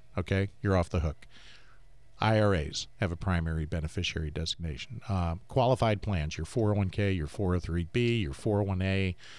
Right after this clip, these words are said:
insurance policies have primary beneficiary designations. Um,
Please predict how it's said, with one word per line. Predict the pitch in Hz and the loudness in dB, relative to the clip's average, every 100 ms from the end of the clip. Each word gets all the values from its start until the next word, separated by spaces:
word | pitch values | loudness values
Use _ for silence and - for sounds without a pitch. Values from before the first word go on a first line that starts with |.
| - - - | -18 -18 -4
insurance | 165 170 170 - 104 87 | 2 4 4 2 2 2
policies | - 82 76 - 69 - - - | 0 0 0 -4 -6 -8 -10 -4
have | 92 - | -4 -2
primary | 98 90 85 80 | 0 2 2 2
beneficiary | 82 78 92 82 85 82 | 0 -2 -2 -2 0 -2
designations. | 82 78 80 82 82 - 120 - - - - - - - | -2 -4 -2 -2 -2 -2 -2 -4 -8 -14 -14 -14 -14 -2
Um, | 92 90 87 85 | 2 2 2 0